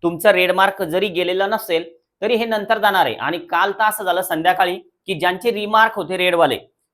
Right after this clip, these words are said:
कुठलेही डॉक्युमेंट्स अपलोड न करताना बऱ्याच लोकांचे रेड रिमार्क ऑटोमॅटिक त्या ठिकाणाहून गेले,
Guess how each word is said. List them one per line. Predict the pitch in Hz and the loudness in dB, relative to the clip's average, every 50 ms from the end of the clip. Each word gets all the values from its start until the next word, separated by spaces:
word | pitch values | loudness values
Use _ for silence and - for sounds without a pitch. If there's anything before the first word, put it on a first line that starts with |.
| _ _ | _ _
कुठलेही | - 233 226 226 220 233 254 262 | -6 -6 -4 0 0 0 0 2
डॉक्युमेंट्स | 208 220 202 - - 208 220 226 220 - | 2 0 0 0 -2 -6 -6 -2 0 0
अपलोड | 240 226 - 196 208 202 196 | 0 0 0 -2 -4 -4 -2
न | 196 208 | -2 -4
करताना | 202 202 180 160 - 160 151 143 151 170 185 | -2 -2 -4 -2 -2 -4 -2 -2 0 -2 -2
बऱ्याच | 170 147 131 151 170 180 202 226 214 - | -2 -2 0 0 2 2 2 0 0 -4
लोकांचे | 190 185 175 - 185 180 180 - 202 190 | -8 -10 -8 -8 -8 -8 -6 -6 -6 -6
रेड | 170 170 175 190 190 | -4 -4 -4 -4 -4
रिमार्क | 196 175 170 165 165 175 185 185 - - - | -4 -4 -4 -2 0 0 0 0 -4 -6 -4
ऑटोमॅटिक | 147 165 - 220 220 240 240 226 254 - _ _ _ _ _ - 180 - | -4 -4 -2 -4 -4 -4 -4 -6 -8 -12 _ _ _ _ _ -16 -6 -2
त्या | 190 190 | -2 -2
ठिकाणाहून | 180 160 170 170 170 170 170 156 | -2 -2 -2 -2 0 -2 -2 -2
गेले, | 143 135 107 90 | -2 -4 -4 -6